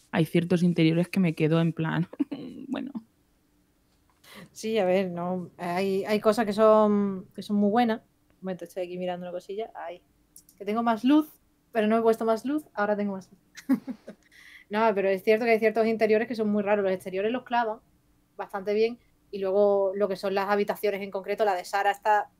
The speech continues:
Speaker 2: cambiada, pero está muy chula, y la de Joel es clavada, apegotonada, pero clavadita.
Speaker 1: Sí, pero la casa de Joel y Sara, eh, se nota que es casa de verdad.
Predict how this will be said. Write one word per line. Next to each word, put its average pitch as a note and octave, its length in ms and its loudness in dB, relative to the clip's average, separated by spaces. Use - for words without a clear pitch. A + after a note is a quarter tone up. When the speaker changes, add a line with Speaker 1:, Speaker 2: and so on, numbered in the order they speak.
Speaker 2:
cambiada, A3 520 2
pero B3+ 140 0
está G#3+ 140 -4
muy G#3 120 0
chula, C4 360 -8
y A3 120 -6
la G#3 120 0
de G3+ 120 2
Joel F#3 280 0
es - 320 -8
clavada, G#3+ 680 4
apegotonada, A3+ 680 6
pero C#4 160 6
clavadita. G#3 560 0
Speaker 1:
Sí, B3 220 4
pero A3+ 200 8
la F3 200 6
casa A3+ 360 0
de B3 140 4
Joel A3+ 300 6
y A3+ 240 4
Sara, A3+ 560 0
eh, F3+ 840 0
se - 140 -8
nota F#3 280 -2
que - 80 -4
es - 120 -10
casa D3 380 -6
de C3+ 100 -6
verdad. - 400 -8